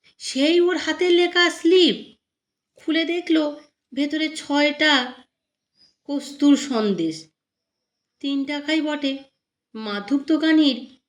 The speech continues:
কিচ্ছু মাত্র ভুল হয়নি। আমি বৈশাখী বলছি, কণ্ঠে বৈশাখী থেকে তোমাদের এই গল্প আমি শোনাচ্ছি। আর এই গল্পগুলি লিখেছেন গজেন্দ্র কুমার মিত্র মশাই।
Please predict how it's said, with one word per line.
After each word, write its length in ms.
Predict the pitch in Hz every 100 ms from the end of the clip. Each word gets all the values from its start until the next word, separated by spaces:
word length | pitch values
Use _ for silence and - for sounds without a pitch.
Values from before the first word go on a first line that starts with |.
| _ _ -
কিচ্ছু 460 | 302 - - -
মাত্র 420 | 311 311 294 294
ভুল 300 | 262 269 285
হয়নি। 420 | 269 277 269 269 277 _ _ _ _ _ _ _ _ _
আমি 240 | 185 202 180
বৈশাখী 460 | 190 208 240 254
বলছি, 580 | 240 269 269 294 294 294 _ _ _
কণ্ঠে 380 | 175 180 185 190
বৈশাখী 520 | 185 202 - 202 208
থেকে 320 | 220 220 285
তোমাদের 400 | 294 180 180 190
এই 100 | 180
গল্প 400 | 170 175 180 247
আমি 260 | 240 202 190
শোনাচ্ছি। 680 | 185 175 175 - 170 - _ _ - - -
আর 140 | 175
এই 120 | 180
গল্পগুলি 580 | 185 180 175 180 180 185
লিখেছেন 580 | 180 180 220 - 302 339 - - _ 170
গজেন্দ্র 520 | 175 170 165 165 175
কুমার 340 | 180 202 240
মিত্র 340 | 196 - 175 156
মশাই। 360 | 151 156 147